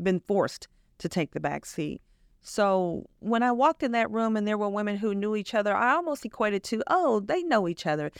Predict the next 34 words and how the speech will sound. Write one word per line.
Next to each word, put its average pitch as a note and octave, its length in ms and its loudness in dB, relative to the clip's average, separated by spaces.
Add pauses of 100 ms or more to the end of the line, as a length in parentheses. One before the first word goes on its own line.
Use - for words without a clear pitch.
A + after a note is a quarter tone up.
(180)
That's G#3+ 220 4
why G3 140 4
they're F#3+ 140 0
speaking F#3+ 420 -2
to F#3+ 100 -4
one F3+ 140 0
another." E3 240 2
No, A3 200 2
they B3 140 0
knew D4+ 240 -2
each D#4 180 0
other G3+ 140 2
through F#3+ 180 -2
that E3 300 0
group. A#3 480 0 (800)
And G3 140 2
they, G#3 220 2
they, G3 280 0 (120)
they F#3+ 160 2
chose A#3 840 0 (320)
to F3 540 -2 (220)
engage F#3 440 2
with F3 100 -2
one E3 180 -2
another D#3 320 0
in F3 180 -4
a E3 60 -2
way E3 220 0
because E3 260 -4
they F3+ 120 0
had F3+ 200 0
common F3+ 320 -2
interests. G3+ 440 -6
And D#3 160 -6